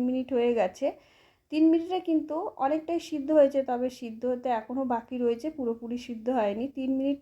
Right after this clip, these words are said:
কারণ কেন আমি ফুটিয়ে নিলাম, আমি যে বড়িগুলো দেবো সেটা কিন্তু সিদ্ধ হতে বেশি সময় লাগবে না। এই বড়িগুলো খুব তাড়াতাড়ি সিদ্ধ হয়ে যায়, তাই একটু ফুটিয়ে নিয়ে দিলাম যাতে আলু বেগুনটা খানিকটা সিদ্ধ হয়ে যাবার পরে বড়িটা দিলে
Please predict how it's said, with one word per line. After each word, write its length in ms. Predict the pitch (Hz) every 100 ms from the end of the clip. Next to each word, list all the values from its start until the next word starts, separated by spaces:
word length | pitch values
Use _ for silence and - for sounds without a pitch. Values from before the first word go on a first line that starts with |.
| -
কারণ 300 | 226 220 247 247 - - _ _
কেন 160 | 247 262 294
আমি 220 | 269 277
ফুটিয়ে 380 | 277 269 302 302
নিলাম, 340 | 285 240 208 285 - _ _ _ -
আমি 180 | 220 277
যে 120 | 294
বড়িগুলো 480 | 262 262 277 285 320
দেবো 260 | 311 320 269 262
সেটা 240 | 269 247
কিন্তু 260 | 247 269 262
সিদ্ধ 340 | - 247 226 247
হতে 260 | 262 233 247
বেশি 300 | 220 208 285
সময় 340 | - 277 262
লাগবে 300 | 190 156 170
না। 120 | - - - _ _ _ _
এই 120 | 240 247
বড়িগুলো 520 | 226 233 247 247 233 415 - _ _ _ _ _ _ _ _ _ _
খুব 160 | 285 285
তাড়াতাড়ি 340 | 254 220 240 277
সিদ্ধ 320 | - 254 233
হয়ে 220 | 285 262
যায়, 160 | 254 262
তাই 180 | 254 254
একটু 180 | 240 247
ফুটিয়ে 420 | 277 247 233 262 262
নিয়ে 240 | 226 226
দিলাম 340 | 226 220 214 466 - _ _ _ _ -
যাতে 180 | 277
আলু 220 | 302 254 269
বেগুনটা 400 | 247 226 254 277
খানিকটা 380 | 277 220 226 269
সিদ্ধ 320 | - 220 214 240
হয়ে 220 | 247 240
যাবার 280 | 240 240 240
পরে 240 | 240 240
বড়িটা 360 | 226 220 226 240
দিলে 340 | 220 254 240